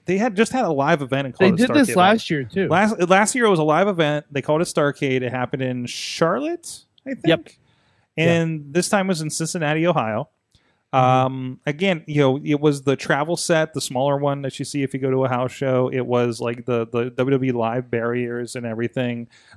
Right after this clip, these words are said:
Speaker 1: Like, the lights were definitely not the same lights. They were actually
Speaker 2: <laughs>
Speaker 1: the, the audio didn't seem right.
Speaker 2: T-, Tina said in the chat room, "Hey, did you know that Ric Flair was in the first Starrcade?" <laughs>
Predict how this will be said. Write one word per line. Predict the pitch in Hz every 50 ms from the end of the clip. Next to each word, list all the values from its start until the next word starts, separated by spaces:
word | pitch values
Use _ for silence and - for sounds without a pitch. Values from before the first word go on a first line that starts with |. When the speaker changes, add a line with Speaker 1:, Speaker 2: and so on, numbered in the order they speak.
| -
Speaker 1:
Like, | - 117 104
the | - 120
lights | 113 117 117 120 127 - - 127
were | 120 113
definitely | 123 117 - - 131 120
not | 117 113 113 120
the | - 139
same | - - 123 120 120
lights. | 113 113 120 - -
They | 120
were | 110
actually | 113 120 120 - - - - - - - -
Speaker 2:
<laughs> | - _ _ -
Speaker 1:
the, | 135 156 226 254 254 262 254 240 -
the | 180 208 220 269 -
audio | - 247 294 349 370 320 226 156 127 113 101 92 85 82 - _ _ _ _ _ _ _ _ _ -
didn't | 175 165 - 151
seem | 143 - - 151 139 120 110 107
right. | 98 98 - - - - - _ _ _ _ _ _ _ _ _ - - - - _ _ _ _ _ _ _ - - - - _ _ _ _ _ _ _ _ - _ _ _ _ _ _ _ _ _
Speaker 2:
T-, | - - - - _ _ _ _ -
Tina | - - 240 208 196 202 202
said | - - 202 175 175
in | 170
the | 165 170
chat | 165 - - 175 170 175 - -
room, | - 156 165 170 170 -
"Hey, | - 190 185 180
did | 165 170 160 156
you | 170 175 170
know | 175 180 180
that | 170 170
Ric | 160 156 156 151 156 _ - 170 160 170 -
Flair | _ - 180 180 180
was | 180 170 170
in | 170 170
the | 160
first | 160 - 180 185 180 - - - -
Starrcade?" | 170 170 175 - - 113 107 110 120 - - _ _ _ _ _ _ _ _ _ _ _ _ _ _ _ _
<laughs> | -